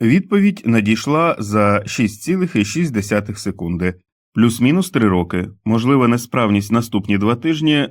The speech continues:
нуль нуль дев'ять відсотка ділянок. Несправності підшипників, тридцять вісім відсотків. Головний двигун, шістнадцять відсотків. Усе інше, п'ятдесят чотири відсотки.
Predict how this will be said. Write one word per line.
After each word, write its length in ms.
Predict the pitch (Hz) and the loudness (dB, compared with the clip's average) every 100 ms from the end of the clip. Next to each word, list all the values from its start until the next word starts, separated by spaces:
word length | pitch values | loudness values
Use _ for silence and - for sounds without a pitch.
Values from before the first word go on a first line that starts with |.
| - | -2
нуль 260 | 131 165 | 2 2
нуль 340 | 180 123 139 131 | 2 2 2 2
дев'ять 440 | 110 120 120 117 | 0 0 0 -2
відсотка 500 | 95 90 101 98 101 | -4 -2 -4 -2 -2
ділянок. 560 | 87 82 80 76 73 - _ _ _ | -2 -2 -4 -8 -10 -16 _ _ _
Несправності 720 | 151 160 - 113 98 101 117 | 0 2 2 0 2 0 -2
підшипників, 800 | 127 127 165 160 151 151 147 - - - | -2 0 -2 0 -2 0 -2 -2 -8 -2
тридцять 480 | 156 156 - 113 | 0 0 -2 -2
вісім 340 | 107 107 107 95 | 0 0 0 0
відсотків. 680 | 87 - 87 85 92 87 - _ _ _ | -2 -4 -8 -6 -8 -8 -10 _ _ _
Головний 440 | 110 131 123 123 | 0 2 4 2
двигун, 540 | 113 113 113 135 147 151 _ | 2 2 4 2 0 -2 _
шістнадцять 680 | - 185 170 101 87 87 85 | -6 -6 -2 -2 -2 -4 -6
відсотків. 600 | 90 - 87 85 95 92 | -6 -4 -6 -4 -4 -2
Усе 300 | 113 113 104 | -4 -2 0
інше, 380 | 101 147 147 156 151 _ _ | 2 0 0 -4 -6 _ _
п'ятдесят 560 | 165 147 101 101 143 170 | -2 0 -2 0 -2 -2
чотири 380 | 165 107 90 | -6 -2 -2
відсотки. 560 | 85 85 - 64 - - | -2 -4 -10 -14 -14 -14